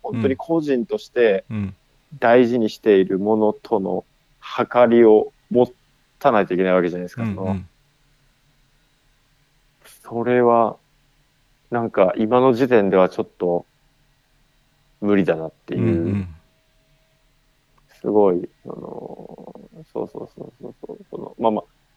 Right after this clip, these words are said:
Speaker 1: うん、自分をどこまで拡張するかって話だと思う。
Speaker 2: うんうん。ほうほう。
Speaker 1: うんですよね、
Speaker 2: うんうん。
Speaker 1: その、
Speaker 2: 本来の自分からっていうところですかね。
Speaker 1: そうですね。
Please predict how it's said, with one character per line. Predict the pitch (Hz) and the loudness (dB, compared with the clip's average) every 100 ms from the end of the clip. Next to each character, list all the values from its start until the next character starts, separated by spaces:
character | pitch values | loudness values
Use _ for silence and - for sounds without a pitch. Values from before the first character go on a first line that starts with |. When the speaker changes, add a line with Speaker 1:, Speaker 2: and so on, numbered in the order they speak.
| _ _ _ _ | _ _ _ _
Speaker 1:
う | 131 | -12
ん、 | 98 101 165 - 135 - _ _ _ _ _ - | -10 -12 -16 -20 -20 -20 _ _ _ _ _ 0
自 | 131 | 2
分 | 123 165 160 | 4 4 4
を | 151 | 4
ど | 123 | 2
こ | 139 | 2
ま | 139 | 2
で | 135 | 0
拡 | - - | -4 -4
張 | 127 | -2
す | 113 127 | -2 -4
る | |
か | - | -8
っ | - | -8
て | 92 | -10
話 | 92 | -12
だ | 90 | -12
と | - | -12
思 | - 92 | -12 -12
う。 | - _ | -14 _
Speaker 2:
う | 120 | -6
ん | 107 90 - | -6 -8 -10
う | |
ん。 | 101 85 - | -10 -10 -16
ほ | _ 104 82 82 _ | _ -10 -10 -16 _
う | 95 | -16
ほ | |
う。 | 87 82 _ _ _ _ _ _ _ _ | -16 -18 _ _ _ _ _ _ _ _
Speaker 1:
う | - 98 | -10 -8
ん | 92 | -8
で | 87 | -10
す | - | -14
よ | - | -18
ね、 | - 60 | -8 -6
Speaker 2:
う | |
ん | |
う | 107 | -6
ん。 | |
Speaker 1:
そ | - | -8
の、 | - 104 95 - _ _ _ _ _ _ _ _ - | -12 -10 -12 -16 _ _ _ _ _ _ _ _ -20
Speaker 2:
本 | - 123 | -6 -4
来 | 92 82 | -4 -6
の | |
自 | 82 82 | -10 -10
分 | 90 87 | -10 -10
か | - | -8
ら | 95 | -10
っ | 95 | -10
て | - | -14
い | 95 | -16
う | 92 | -16
と | 92 | -20
こ | - | -20
ろ | 95 - | -20 -20
で | - 110 | -20 -20
す | |
か | - 92 | -12 -8
ね。 | 101 | -8
Speaker 1:
そ | 123 127 110 | -6 0 0
う | |
で | 95 | -2
す | 92 | -10
ね。 | 110 101 110 | -6 -4 -4